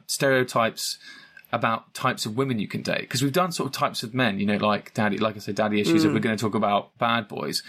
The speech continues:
Speaker 1: But I'm trying to think, what are they?
Speaker 2: Cougars?
Speaker 1: That's the one. We'll do that.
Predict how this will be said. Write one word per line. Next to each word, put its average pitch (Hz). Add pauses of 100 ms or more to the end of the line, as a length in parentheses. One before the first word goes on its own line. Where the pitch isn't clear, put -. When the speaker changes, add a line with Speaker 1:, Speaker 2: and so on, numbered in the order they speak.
(380)
Speaker 1:
But -
I'm 277
trying 320
to -
think, -
what 151
are 311
they? 120 (220)
Speaker 2:
Cougars? 262 (520)
Speaker 1:
That's -
the 123
one. 139 (720)
We'll 107
do 104
that. 95